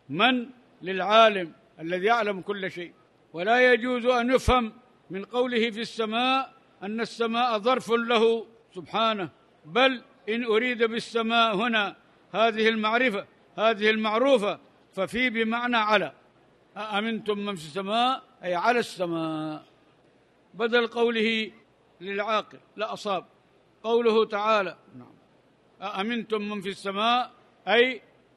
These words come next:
على السماء، على السماء، أي على السماء،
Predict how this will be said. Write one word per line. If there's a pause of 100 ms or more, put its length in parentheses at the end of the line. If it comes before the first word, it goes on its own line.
(120)
على
السماء،
على (800)
السماء، (480)
أي
على
السماء،